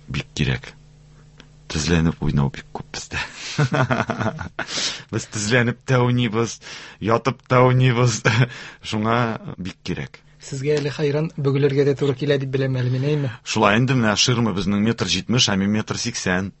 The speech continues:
Speaker 1: <laughs> буем. Шуңа мине театрда ширмавы спектакль уйнаганда гел «Знак вопроса, иди», диләр. <laughs> «Иди», говорит, «поработай, знак вопроса», дип җибәрәләр.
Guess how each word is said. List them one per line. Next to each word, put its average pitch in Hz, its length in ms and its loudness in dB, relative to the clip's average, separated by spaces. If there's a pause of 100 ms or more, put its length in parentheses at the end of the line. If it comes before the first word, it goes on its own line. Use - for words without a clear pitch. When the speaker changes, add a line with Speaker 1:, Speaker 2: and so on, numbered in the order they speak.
(100)
Speaker 1:
<laughs> 117 240 2
буем. 98 380 0 (340)
Шуңа 107 320 0
мине 113 300 0 (260)
театрда 110 720 2
ширмавы 110 480 0
спектакль 107 480 -4
уйнаганда 104 540 2
гел 95 180 -4 (400)
«Знак 107 320 -2
вопроса, 117 480 0
иди», 104 200 -2
диләр. 113 280 2 (1200)
<laughs> - 40 -20
«Иди», 104 280 -2
говорит, 110 260 -2
«поработай, 110 460 0
знак 110 240 -4
вопроса», 113 380 -2
дип 101 180 -4
җибәрәләр. 104 480 2